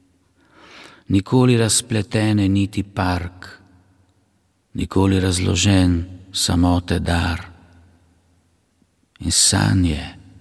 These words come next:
od ustnic ločene in zvezdno žive. Marčev zrak.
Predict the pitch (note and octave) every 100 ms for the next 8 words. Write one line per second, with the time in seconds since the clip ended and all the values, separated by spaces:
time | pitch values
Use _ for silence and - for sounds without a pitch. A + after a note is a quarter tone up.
0 | - _ _ _ _ _ _ _ _ -
1 | F2+ G#2 G2+ - G#2+ G2 - G2 G2 G2
2 | F#2+ - D#2+ D#2 D2+ - - - - _
3 | _ _ _ _ _ _ _ _ - E2
4 | E2+ - F2+ F#2 F2+ G2 F2+ D#2+ D2+ -
5 | - - - - - _ _ _ _ _
6 | _ _ _ _ _ _ _ _ _ _
7 | _ _ _ _ _ _ _ _ _ _
8 | _ _ _ _ _ _ - F2 G2+ A#2
9 | A2+ A#2+ G2 E2+ G2 F#2 D#2+ -